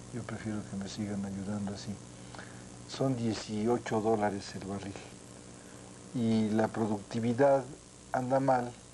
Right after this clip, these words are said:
porque es uno de los, eh,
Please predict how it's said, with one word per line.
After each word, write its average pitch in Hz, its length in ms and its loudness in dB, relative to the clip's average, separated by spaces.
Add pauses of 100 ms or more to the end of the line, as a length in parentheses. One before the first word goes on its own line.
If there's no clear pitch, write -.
(880)
porque 107 1300 2 (180)
es 127 260 0
uno 123 200 0
de 117 80 0
los, 113 360 -2
eh, 104 300 0